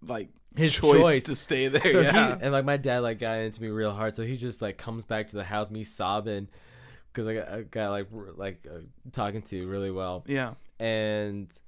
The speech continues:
Speaker 2: I'm just picking up pellets in, out of the carpet or whatever.
Speaker 1: <laughs>
Speaker 2: And he's just like, "What did I do?" <laughs> But that, that,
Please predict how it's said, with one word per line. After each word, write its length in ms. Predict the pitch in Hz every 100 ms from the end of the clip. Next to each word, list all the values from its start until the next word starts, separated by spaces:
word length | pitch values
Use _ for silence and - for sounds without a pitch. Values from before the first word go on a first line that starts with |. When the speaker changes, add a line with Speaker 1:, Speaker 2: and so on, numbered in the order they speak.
| -
Speaker 2:
I'm 140 | 123
just 160 | 127 -
picking 200 | 131 117
up 120 | 98
pellets 440 | - 104 113 107
in, 120 | 101 -
out 180 | - 101
of 40 | 85
the 60 |
carpet 500 | 82 - 95 104 110
or 60 | 95
whatever. 480 | 87 90 85 85 82
Speaker 1:
<laughs> 40 | - - 175 - _ - - - - - - - - -
Speaker 2:
And 120 | 104
he's 160 | 120 107
just 120 | 101
like, 120 | 85 -
"What 140 | - - - -
did 160 | -
I 240 | - - -
do?" 1160 | - - - - - - - - - - - 440
<laughs> 840 | - - - - - - - - -
But 100 | 104
that, 240 | 127 120
that, 240 | 120 120